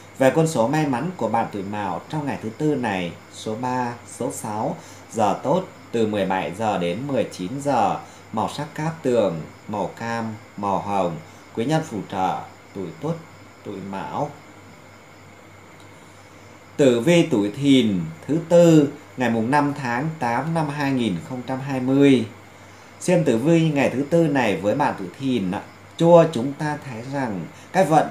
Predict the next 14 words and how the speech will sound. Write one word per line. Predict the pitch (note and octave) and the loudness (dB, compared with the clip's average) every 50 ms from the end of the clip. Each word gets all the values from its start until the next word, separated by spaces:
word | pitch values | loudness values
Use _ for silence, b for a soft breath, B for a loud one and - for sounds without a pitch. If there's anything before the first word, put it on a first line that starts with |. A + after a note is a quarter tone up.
| - | -2
trình | - B2+ A2 G2 F2+ | -2 0 0 0 -2
của | F2+ G2+ G#2 | -4 -2 -2
bạn | A#2 B2 A2 - | -2 -2 -2 -4
tuổi | F#2 F#2 | -8 -10
Thìn | - B2 A#2 G#2+ F#2 F2 D#2+ - - | -10 -6 -6 -4 -4 -6 -8 -6 -4
trong | - E3 E3+ D#3+ | -2 0 0 0
ngày | C#3 A#2 G2+ | 0 -2 -2
này, | F#2 G2+ G#2 G#2 G2 F#2+ F2 D#2+ D2 C2+ - - - | -2 -4 -2 0 0 0 0 -2 -4 -8 -14 -16 -6
bạn | A#2 A#2 A2 F#2 G2+ | -2 -2 -2 -2 -2
đang | C#3 D3 D3+ D3+ C#3 B2+ | -4 -4 -4 -4 -4 -4
gặp | A2+ G#2+ F#2+ - | -4 -4 -4 -4
ngày | F#2+ G2 G2+ G2+ F#2+ F2+ F2 E2 D#2 - - B B B B B B B - | -6 -6 -4 -2 -2 -2 -2 -4 -6 -10 -14 B B B B B B B -4
Canh | - D3+ D#3 D3 C#3+ C3 - | -2 0 0 0 -2 -6 -6
Thìn, | C3+ B2+ A2+ G#2+ G2 | -4 -2 0 0 0